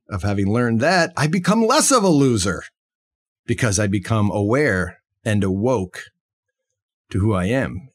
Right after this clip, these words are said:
And you know what? Maybe all that pleases the creator God's sprites or whatever they are that's waiting for me. And guess what? Maybe I become ready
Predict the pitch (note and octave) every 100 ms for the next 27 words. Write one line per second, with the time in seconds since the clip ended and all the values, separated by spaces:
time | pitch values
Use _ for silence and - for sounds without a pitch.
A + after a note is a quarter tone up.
0 | - F#2+ B2+ B2 A2 G2 D#3+ F#3 F#2 -
1 | - - - - C#3+ A#3+ G#3+ D3+ B2 A#2
2 | E3 D#3 G2+ - E3 F3+ B2+ G#2 A#2 -
3 | - C#3 E3+ E3 A2 F#2+ C#3+ F3+ E3+ A2+
4 | - - _ _ _ _ _ _ _ G3
5 | D#3 D3+ C#3 - - C#3+ C#3+ F3+ - -
6 | - - - B2+ C3+ D3+ D#3+ D3 C3+ C3
7 | F3 G3 C#3+ C3+ B2 D#3 A#3 G3+ - B2
8 | B2 D3+ E3+ D3 C#3 E3+ - G3+ A3+ D#3
9 | - - - - - - C#3+ G#3 G#3+ F#3+
10 | D3 D3 D3+ - C#3+ C#3 B2 A#2+ C#3+ A#2+
11 | F2+ -